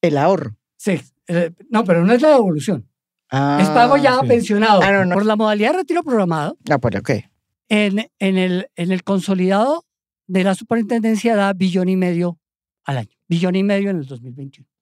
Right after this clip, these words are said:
Speaker 2: Y por la modalidad de rentas, renta vitalicia, aparece en la superintendencia dos billones de pesos.
Speaker 1: ¿Cuál es
Speaker 2: Pero
Speaker 1: la
Speaker 2: hacen una aclaración en Asofondos.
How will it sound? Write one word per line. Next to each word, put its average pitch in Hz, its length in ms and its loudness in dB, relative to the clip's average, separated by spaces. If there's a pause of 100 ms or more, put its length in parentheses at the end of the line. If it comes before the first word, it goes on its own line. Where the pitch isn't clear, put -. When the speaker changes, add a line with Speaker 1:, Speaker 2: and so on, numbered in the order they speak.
(260)
Speaker 2:
Y 320 240 0 (180)
por 202 240 0
la 196 140 0
modalidad 190 640 0
de 294 60 0
rentas, 277 920 -4 (200)
renta 190 320 0
vitalicia, 226 720 -2 (1500)
aparece 269 680 0
en 233 120 0
la 175 200 -2
superintendencia 220 1120 -2 (100)
dos 190 440 -2
billones 165 500 -2
de 165 100 -6
pesos. - 460 -10 (260)
Speaker 1:
¿Cuál 202 180 4
es 208 60 4
Speaker 2:
Pero 196 140 6
Speaker 1:
la 196 100 6
Speaker 2:
hacen 240 180 4
una 240 140 4
aclaración 220 720 -2 (100)
en 202 180 -2
Asofondos. 165 800 -6